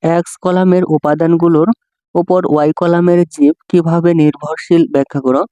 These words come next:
গ নং প্রশ্নের উত্তর হচ্ছে উদ্দীপকের ছকে উল্লেখিত এক্স কলামের মাটি, মাটি, পানি, বায়ু ও আলো রয়েছে। এই উপাদানগুলো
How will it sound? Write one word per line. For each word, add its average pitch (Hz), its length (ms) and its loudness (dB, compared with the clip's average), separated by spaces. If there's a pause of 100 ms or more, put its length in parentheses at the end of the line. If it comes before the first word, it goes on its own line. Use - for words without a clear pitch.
(580)
গ 160 160 0
নং 180 160 0
প্রশ্নের 208 360 -2
উত্তর 208 260 0
হচ্ছে 208 240 0
উদ্দীপকের 170 640 0
ছকে 175 420 0
উল্লেখিত 147 480 0 (180)
এক্স 143 280 -2
কলামের 165 480 0
মাটি, 165 360 0 (520)
মাটি, 180 420 -2
পানি, 190 340 2 (160)
বায়ু 165 360 2 (120)
ও 151 80 4 (160)
আলো 170 240 0
রয়েছে। 135 360 -2 (240)
এই 196 160 2
উপাদানগুলো 214 640 0